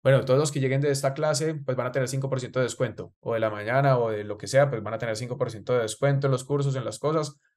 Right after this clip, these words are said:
así que pregunten por eso en el número de WhatsApp, que van a tener ese descuentico, ¿listo? Para que puedan participar, se animen.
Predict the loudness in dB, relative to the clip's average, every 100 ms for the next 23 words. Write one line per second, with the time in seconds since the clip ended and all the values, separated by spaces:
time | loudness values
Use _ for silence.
0 | _ -8 -6 -2 -2 -2 -4 -4 -6 -4
1 | -2 0 -2 -4 -4 -6 -4 -6 -6 -8
2 | -4 -2 0 0 0 0 0 -4 _ _
3 | _ _ -4 -4 -4 -6 -4 -2 -2 -4
4 | -10 -14 -20 _ _ -12 -4 -2 -2 -6
5 | -18 _ -14 -12 -8 -6 -4 -4 -6 -4
6 | 0 0 -2 -14 -16 -12 -8 -6 -8 -10